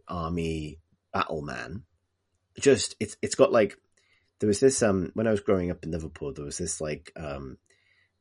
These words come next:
de-, like, like, homewares shop, like, a mixture of garden supplies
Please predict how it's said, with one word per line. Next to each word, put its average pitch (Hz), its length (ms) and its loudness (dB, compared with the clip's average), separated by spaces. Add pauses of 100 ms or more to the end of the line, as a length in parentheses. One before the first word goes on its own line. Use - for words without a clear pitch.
(160)
de-, - 160 -4
like, 85 380 -6 (240)
like, 87 160 -6
homewares 113 600 2
shop, - 440 -2
like, 90 180 -2
a - 60 -2
mixture 98 220 -2
of - 100 -10
garden 95 340 0
supplies 101 760 -2